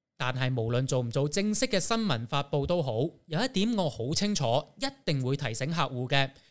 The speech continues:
就係新聞發布嘅新聞稿係唔適合直接放喺 social media 上面㗎。其實仲有好多危機處理嘅要點係要留意嘅，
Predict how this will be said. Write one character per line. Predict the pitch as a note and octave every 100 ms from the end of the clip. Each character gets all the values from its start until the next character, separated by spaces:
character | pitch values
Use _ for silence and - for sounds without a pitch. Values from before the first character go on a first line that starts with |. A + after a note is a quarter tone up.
| _
就 | C3
係 | C3
新 | - A3
聞 | G#3+ G3 A#2
發 | B2 D3+
布 | D3+ D#3+
嘅 | D#3
新 | D#3 A#3
聞 | A#3 D#3 B2+ B2
稿 | C3 G3 G#3+ - -
係 | C3
唔 | A2+
適 | A2+ F#3+
合 | D3 -
直 | - C3
接 | - C#3 - -
放 | C#3
喺 | C3
social | D3 F3+ F3 E3
media | E3+ E3 C#3 A#2+
上 | C3+ C3
面 | C#3
㗎。 | C#3 D3 D3 - _ _ _ _ _ _ _ _ _ _
其 | D#3
實 | D#3+ G3+
仲 | G3 G3+
有 | A#3
好 | C4
多 | D4+ C#4
危 | C3 C3+
機 | A#3 A#3+
處 | D#3+
理 | D#3
嘅 | D#3+ D#3
要 | D#3+
點 | D#3 C3 F#3
係 | D3+ C3
要 | C#3
留 | B2+ A2+
意 | C3 C3+
嘅， | C3+ E3